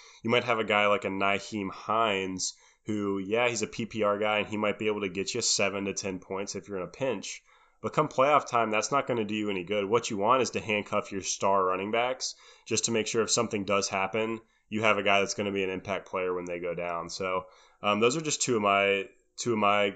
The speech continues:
quick tips and tricks that I like to do, and I'm in a, a place,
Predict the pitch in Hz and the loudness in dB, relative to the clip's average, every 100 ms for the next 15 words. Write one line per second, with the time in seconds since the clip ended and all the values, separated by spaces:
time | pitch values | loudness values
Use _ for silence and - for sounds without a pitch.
0 | - - 120 - - 113 104 107 101 107 | -6 -2 -2 -2 2 2 2 -6 -2 -4
1 | 104 104 95 98 101 - 101 101 98 98 | -2 0 2 2 0 -4 -4 -2 0 0
2 | 98 98 95 95 95 - 101 - 107 101 | 0 -2 -2 -2 -4 -6 -8 -4 -2 0
3 | 98 - | 0 -2